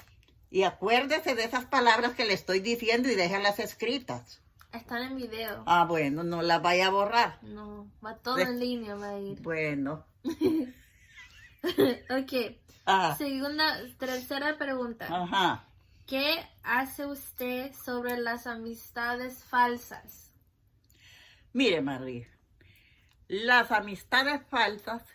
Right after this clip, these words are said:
Speaker 1: es mala razón, mala respuesta la que le voy a dar.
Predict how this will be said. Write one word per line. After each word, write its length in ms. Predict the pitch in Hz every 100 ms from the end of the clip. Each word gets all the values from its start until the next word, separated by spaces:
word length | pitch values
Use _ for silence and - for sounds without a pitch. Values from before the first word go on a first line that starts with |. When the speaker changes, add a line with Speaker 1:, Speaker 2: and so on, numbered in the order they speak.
| - _ _ _ _ _ _ _ _ _ _ _ _ _ _ -
Speaker 1:
es 120 | 220
mala 360 | 262 285 294 247
razón, 520 | 202 175 269 285 247
mala 280 | 220 247 240
respuesta 460 | 214 - 262 -
la 140 | 208 185
que 100 | 190
le 120 | 185
voy 200 | 180 208
a 100 | 196
dar. 280 | 240 180